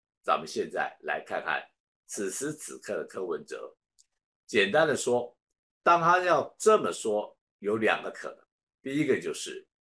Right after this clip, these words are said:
他是要争取媒体的曝光度，要让大家觉得吸引眼球。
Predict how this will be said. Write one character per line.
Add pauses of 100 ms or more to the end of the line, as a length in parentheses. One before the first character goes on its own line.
(180)
他
是
要
争
取
媒
体
的
曝
光
度， (340)
要
让
大
家
觉
得 (140)
吸
引
眼
球。